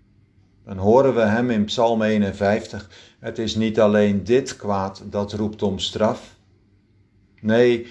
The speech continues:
ik ben in ongerechtigheid geboren. En mijn zonde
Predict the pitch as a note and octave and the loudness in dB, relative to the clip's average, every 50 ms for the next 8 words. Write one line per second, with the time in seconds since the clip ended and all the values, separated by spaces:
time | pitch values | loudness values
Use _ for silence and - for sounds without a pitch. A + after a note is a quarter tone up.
0 | - _ - - A#2 G#2+ A#2+ A#2+ A2+ A2 A2+ A#2 A2+ A2+ A2 G#2 G#2 A2+ G#2+ G2+ | -20 _ -10 -8 -4 2 2 2 2 2 0 0 0 0 0 0 0 0 0 0
1 | B2 C3 - - - - C3+ - - B2+ B2 A#2+ A#2+ - - - B2 G#2 G#2+ A#2+ | 0 -2 -2 -8 -8 -8 -8 -4 0 2 2 2 0 -4 -6 -8 -6 -2 0 0
2 | B2+ C#3 D3+ C#3 A#2 G#2+ F#2 E2+ - _ _ _ _ _ _ _ _ _ _ _ | 0 0 0 -4 -4 -6 -8 -10 -14 _ _ _ _ _ _ _ _ _ _ _
3 | _ _ _ _ _ _ _ _ _ - G#2+ F#2+ G2 G2 G2 F2+ E2+ F2+ G2+ A2 | _ _ _ _ _ _ _ _ _ -10 -6 -4 -4 -2 -4 -4 -2 0 2 2
4 | A#2+ C3 B2 A2+ A#2 A#2 A2+ | 2 2 0 0 -2 -2 -2